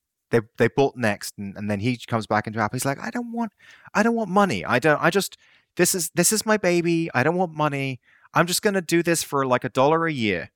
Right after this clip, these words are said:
you know? Like, just, just give me a dollar a year, nothing. I don't want any shares, 'cause otherwise people think I'm doing it for the money." So <laughs> he goes in. So anyway, he, he, this thing's about to go in Chapter eleven bankruptcy.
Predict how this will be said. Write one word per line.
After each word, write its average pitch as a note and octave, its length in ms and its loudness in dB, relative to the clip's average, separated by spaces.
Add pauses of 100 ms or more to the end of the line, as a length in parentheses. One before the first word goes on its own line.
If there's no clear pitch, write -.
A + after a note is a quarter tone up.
you G2 160 -6
know? G#2 240 0 (360)
Like, G#2 140 2
just, D#3 140 -2 (160)
just D3 180 -2
give D#3+ 120 -4
me G#3 80 -2
a G3+ 40 0
dollar F3+ 320 2
a E3 40 -4
year, G2+ 480 0
nothing. A#2+ 420 -2
I G#2+ 40 0
don't A2 100 -4
want B2 100 -8
any C3+ 60 -8
shares, B2 400 0
'cause - 140 -4
otherwise G#3 260 -4
people G#3+ 260 -6
think G3+ 200 -8
I'm F3+ 100 -6
doing F3 200 -4
it E3 80 -12
for - 80 -8
the D#3 80 -4
money." E3 260 -6 (640)
So B2+ 220 2
<laughs> - 100 -4
he F3 100 2
goes - 380 -4
in. - 160 -8
So B2 280 2 (360)
anyway, D3 360 2
he, B2+ 140 -4 (140)
he, C#3 200 -2 (300)
this F3+ 180 4
thing's A3 200 2
about C3 320 2
to - 80 -4
go A#2+ 220 2
in A#2+ 100 0
Chapter C3+ 420 0
eleven A#2+ 360 2
bankruptcy. G#2 760 -4